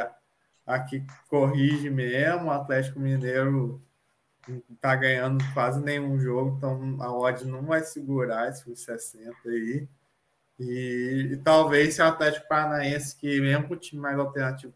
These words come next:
ainda é bom no contra-ataque, aí é outro caso, você tem que ver se vai estar o Vitor Roque, né?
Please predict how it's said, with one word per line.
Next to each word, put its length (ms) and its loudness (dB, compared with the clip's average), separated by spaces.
ainda 320 0
é 40 0
bom 260 0
no 160 0
contra-ataque, 880 -4
aí 180 4
é 80 4
outro 220 -4
caso, 400 2
você 160 -6
tem 120 -4
que 60 -4
ver 120 2
se 60 -2
vai 180 4
estar 160 4
o 100 4
Vitor 460 0
Roque, 460 2
né? 280 -2